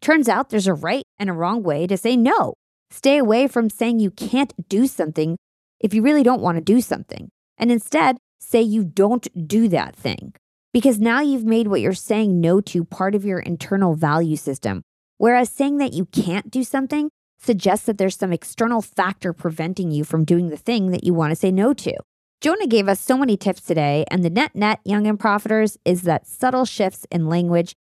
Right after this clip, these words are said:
can have a huge impact in us achieving the outcomes that we're looking for. If you want to learn more about the power of words, go get Jonah Berger's latest book, Magic Words. Thank you for listening to this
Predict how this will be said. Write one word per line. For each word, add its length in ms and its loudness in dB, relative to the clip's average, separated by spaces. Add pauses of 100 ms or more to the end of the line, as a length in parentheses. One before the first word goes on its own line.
can 140 -6
have 140 -4
a 20 -6
huge 640 2
impact 480 -6
in 100 0
us 140 -4
achieving 500 -2
the 200 -2
outcomes 440 -4
that 160 -6
we're 160 0
looking 300 -2
for. 320 -4 (420)
If 140 -6
you 80 0
want 180 2
to 60 0
learn 200 2
more 180 4
about 200 0
the 80 -4
power 400 -2
of 100 -4
words, 460 -2 (240)
go 140 4
get 240 0
Jonah 320 4
Berger's 460 0
latest 340 0
book, 260 0 (100)
Magic 540 -4
Words. 480 -6 (400)
Thank 180 0
you 60 -4
for 140 0
listening 380 2
to 100 -10
this 180 -2